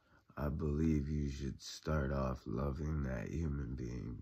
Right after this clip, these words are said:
just because they are a human being. Just like you, they bleed red. Just like you, they have issues, they have troubles, they have successes, they have,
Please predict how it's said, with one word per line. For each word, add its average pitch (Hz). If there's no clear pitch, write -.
just -
because -
they 50
are 50
a 50
human 69
being. 57
Just 67
like 55
you, 57
they 53
bleed 65
red. 67
Just -
like -
you, -
they -
have -
issues, 65
they -
have -
troubles, 60
they -
have -
successes, -
they 50
have, 50